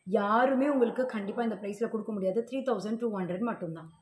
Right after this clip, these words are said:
Next நம்ம பார்க்க போறது ஒரு பியூட்டிஃபுல்லான ஒரு வாடாமல்லி pink தான். But last time வந்தது கொஞ்சம் darker. இது வந்து பாத்தீங்கன்னா வாடாமல்லி color தான், but எக்ஸாக்ட் color. அது வந்து கொஞ்சம் darker, இது கொஞ்சம் அதுல lighter. அவ்வளவுதான் difference.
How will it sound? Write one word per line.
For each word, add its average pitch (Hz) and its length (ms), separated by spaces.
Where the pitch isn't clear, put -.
Next 403 260
நம்ம 349 240
பார்க்க 285 240
போறது 254 400
ஒரு 208 260
பியூட்டிஃபுல்லான 277 840
ஒரு 247 180
வாடாமல்லி 233 560
pink 208 320
தான். 254 200
But 247 160
last 214 280
time 285 120
வந்தது 254 240
கொஞ்சம் 220 260
darker. 247 580
இது 294 220
வந்து 302 280
பாத்தீங்கன்னா 254 540
வாடாமல்லி 233 460
color 190 260
தான், 240 180
but 214 40
எக்ஸாக்ட் 190 440
color. 190 220
அது 190 120
வந்து 190 180
கொஞ்சம் 196 260
darker, 247 380
இது 233 140
கொஞ்சம் 196 280
அதுல 185 240
lighter. 196 520
அவ்வளவுதான் 247 420
difference. 294 280